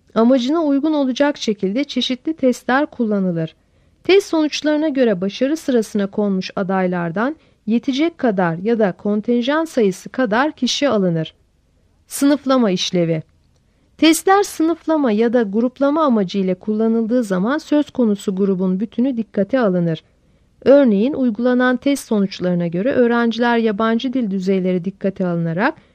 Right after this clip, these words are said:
A, B ve C gruplarına ayrılabilir. Sınıflamada bireyler bir grup olarak ayrılırlar, aynı grup içindeki bireysel farklar üzerinde durulmaz. Birim olarak grup dikkate alınır.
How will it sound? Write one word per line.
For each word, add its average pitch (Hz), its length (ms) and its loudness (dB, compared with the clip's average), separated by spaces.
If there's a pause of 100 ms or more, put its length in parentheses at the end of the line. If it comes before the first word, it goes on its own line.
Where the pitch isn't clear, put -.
(260)
A, 220 380 2
B 214 320 2
ve 285 140 0
C 277 220 2
gruplarına 185 560 0
ayrılabilir. 208 800 0 (520)
Sınıflamada 233 800 2
bireyler 208 520 2
bir 262 140 2
grup 262 340 0
olarak 180 400 0
ayrılırlar, 180 800 -2
aynı 254 320 2
grup 196 260 -2
içindeki 180 500 -4
bireysel 220 480 0
farklar 185 460 -4
üzerinde 208 580 -2
durulmaz. 190 560 0 (500)
Birim 262 260 4
olarak 202 460 0
grup 254 320 0
dikkate 185 400 -4
alınır. 165 440 -2